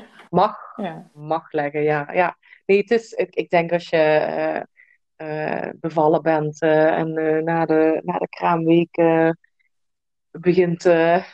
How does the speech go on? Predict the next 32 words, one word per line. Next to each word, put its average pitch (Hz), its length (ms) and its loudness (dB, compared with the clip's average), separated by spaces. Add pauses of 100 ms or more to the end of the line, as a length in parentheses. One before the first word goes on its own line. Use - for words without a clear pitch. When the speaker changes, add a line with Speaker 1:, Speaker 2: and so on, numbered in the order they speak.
(220)
Speaker 2:
ja, 180 280 0
zo - 120 -10
onderhand 180 420 -2
het 180 100 0
leven 180 760 4
weer, 180 300 2
in 170 100 -4
ieder 175 160 0
Speaker 1:
Mhm. 170 60 -4
Speaker 2:
geval 160 280 0
binnen 175 200 0
het - 100 -4
huis. 170 380 0 (640)
Ehm, 143 320 -20 (340)
ja, 165 240 0
dan 170 160 -4
is 170 100 -6
het 175 140 -6
eigenlijk 170 360 -4
voldoende 180 540 0
om, 165 300 -8
eh, 151 380 2 (680)
voor 170 140 0
je 165 100 6
kindje 160 320 0
te - 100 -20
zorgen 151 320 -2
en 151 100 -10
voor 156 100 -4
jezelf. 151 440 -2 (140)
En, 151 260 -16
eh, 147 280 -6